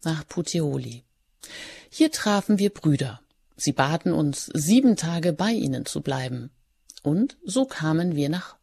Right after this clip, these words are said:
Rom. Von dort waren uns die Brüder, die von uns gehört hatten, bis Forum Appii und Tres Tabernal entgegengekommen, um uns zu begrüßen. Als Paulus sie sah, dankte er Gott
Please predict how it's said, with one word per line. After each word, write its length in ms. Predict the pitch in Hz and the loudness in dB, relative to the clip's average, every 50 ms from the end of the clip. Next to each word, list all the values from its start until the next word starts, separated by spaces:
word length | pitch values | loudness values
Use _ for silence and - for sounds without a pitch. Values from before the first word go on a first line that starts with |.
| _ - - | _ -6 -4
Rom. 340 | 143 127 120 131 127 107 - - _ _ _ _ _ _ _ _ _ _ - - - - - - - | -4 -2 -2 -4 -8 -12 -14 -18 _ _ _ _ _ _ _ _ _ _ -20 -18 -16 -16 -16 -18 -20
Von 280 | - - 160 147 135 120 | -4 0 0 0 2 0
dort 460 | - 143 143 170 208 262 285 - - | 0 0 0 2 2 2 0 0 -2
waren 300 | - 175 175 175 185 196 | -2 -2 0 0 0 0
uns 220 | 190 190 170 - - | 0 0 -2 -2 -2
die 100 | 180 170 | -2 0
Brüder, 560 | 147 - 139 156 165 170 156 170 175 196 214 | 0 0 2 2 2 2 2 2 2 2 0
die 140 | 202 202 147 | -2 -4 -6
von 200 | - - 131 123 | -4 -4 -4 -4
uns 200 | 120 113 - - | -4 -6 -6 -6
gehört 420 | - 117 - 123 131 131 - - | -6 -6 -4 -4 -6 -6 -4 -6
hatten, 540 | 131 135 - - - 156 165 175 190 185 160 | -6 -8 -4 -2 0 2 2 2 0 -2 -4
bis 180 | - 135 - - | -4 -6 -8 -8
Forum 400 | - - 135 123 127 123 - - | -6 -6 -6 -4 -4 -6 -6 -8
Appii 600 | - - 127 - - - 170 170 180 190 214 240 - - _ - - - - - - - | -10 -14 -14 -8 -4 -2 0 0 2 2 0 0 -4 -8 _ -18 -18 -18 -20 -20 -12 -10
und 200 | 147 135 123 - | -8 -8 -8 -8
Tres 380 | - 147 160 160 160 151 - | -4 -2 -2 0 -2 -4 -6
Tabernal 840 | - - - 151 151 131 135 131 131 127 127 135 135 151 160 180 - | -6 -4 -2 0 0 0 0 -2 -4 -4 -4 -4 -2 -2 -2 -2 -2
entgegengekommen, 1120 | - 196 - - - 139 135 131 - 135 135 139 - - 156 160 165 180 196 202 214 - - _ _ _ | -4 -6 -6 -6 -6 -4 -4 -2 -2 -2 -2 -2 -4 -4 -4 -2 -2 -2 -2 -2 -4 -6 -10 _ _ _
um 160 | - 127 - | -10 -8 -4
uns 320 | - 156 175 - - - - | -4 -4 -4 -4 -8 -12 -6
zu 120 | - 214 | -4 0
begrüßen. 640 | 202 233 220 - - 165 156 - - - 123 107 101 - - _ _ _ _ _ _ _ _ _ _ _ _ - | 0 0 0 0 2 2 2 2 0 -4 -6 -6 -8 -12 -20 _ _ _ _ _ _ _ _ _ _ _ _ -8
Als 240 | - 202 208 - - | -4 -4 -4 -4 -6
Paulus 580 | - - 254 277 285 262 247 226 - - - _ - | -4 -2 0 2 2 2 2 0 -2 -8 -16 _ -12
sie 180 | - - - | -8 -6 -6
sah, 460 | 110 - - 127 127 131 143 151 160 - _ _ _ - - | -4 -4 -4 -4 -4 -4 -4 -6 -8 -10 _ _ _ -6 -4
dankte 400 | 165 151 156 151 151 - - - | 0 0 0 0 -2 -4 -8 -8
er 140 | - 123 | -8 -8
Gott 460 | 120 - 143 196 - - - - - | -4 -2 -2 -2 -2 -4 -10 -20 -20